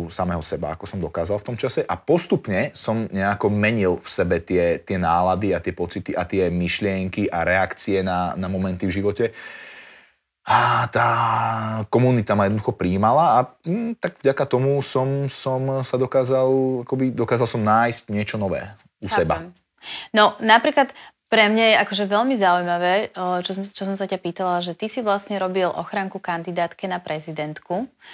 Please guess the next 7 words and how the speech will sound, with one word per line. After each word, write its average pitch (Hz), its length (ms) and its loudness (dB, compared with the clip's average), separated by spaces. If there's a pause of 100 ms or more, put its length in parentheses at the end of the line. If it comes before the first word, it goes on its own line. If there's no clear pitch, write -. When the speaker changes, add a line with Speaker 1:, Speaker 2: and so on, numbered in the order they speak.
(460)
Speaker 2:
a 175 140 -6
že 170 260 2 (260)
vlastne, 175 520 -4
že 180 240 0 (420)
aký - 300 -8
obrovský 262 640 2
krok 165 560 2